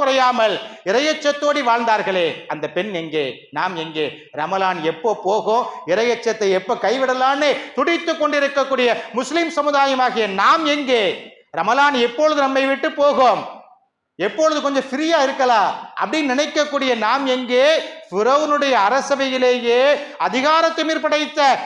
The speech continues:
ஆ, ஃபிரௌனுடைய அரசவைக்கு உள்ளே இருந்து கொண்டே ஃபிரௌனுக்கு எதிராக பேசி இறைவனுடைய இரையச்சத்தை ஃபிரௌனுடைய அரசவையிலே நிலைநாட்டிய அந்த மாயிசாங்கிற பெண் எங்கே? இரையச்சம் என்று சொன்னால் இப்படி இருக்க வேண்டும் என்று, தக்வா என்று சொன்னால்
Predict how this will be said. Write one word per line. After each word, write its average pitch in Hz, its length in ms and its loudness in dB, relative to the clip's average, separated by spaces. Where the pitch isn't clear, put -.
ஆ, 202 40 4
ஃபிரௌனுடைய 302 520 2
அரசவைக்கு 311 540 0
உள்ளே 339 220 2
இருந்து 294 260 -4
கொண்டே 254 260 0
ஃபிரௌனுக்கு 311 560 2
எதிராக 302 480 0
பேசி 254 320 2
இறைவனுடைய 302 680 2
இரையச்சத்தை 269 640 0
ஃபிரௌனுடைய 226 440 2
அரசவையிலே 208 600 -2
நிலைநாட்டிய 202 680 -2
அந்த 165 160 -6
மாயிசாங்கிற 180 580 -2
பெண் 160 240 -8
எங்கே? 123 240 -12
இரையச்சம் 190 500 -2
என்று 170 220 -12
சொன்னால் 170 340 -4
இப்படி 196 380 -6
இருக்க 202 220 -8
வேண்டும் 165 340 -10
என்று, 143 180 -8
தக்வா 214 340 -2
என்று 170 200 -10
சொன்னால் 160 320 -4